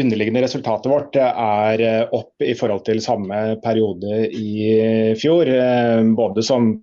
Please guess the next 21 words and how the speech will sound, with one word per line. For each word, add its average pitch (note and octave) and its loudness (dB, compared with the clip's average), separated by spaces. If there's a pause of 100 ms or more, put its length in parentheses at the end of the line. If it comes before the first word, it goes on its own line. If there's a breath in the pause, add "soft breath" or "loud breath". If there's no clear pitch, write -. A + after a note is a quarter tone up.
(140)
følge G#2 -2
av, G2 0
eh, - -4 (380)
god A#2 2
underliggende G#2+ 2
drift C#3+ -2
og A#2+ 2
håndtering A2 0
av, G#2 0
eh, A2 -2
en A2+ 0
vanskelig A2+ 2 (160)
situasjon, A#2+ 2 (100)
eh, C3 0 (320 loud breath)
men B2+ 2
også A#2 0 (100)
økte, G#2+ -2
eh, G#2 0
priser A#2+ -2
som, A#2 2
eh, G#2+ 0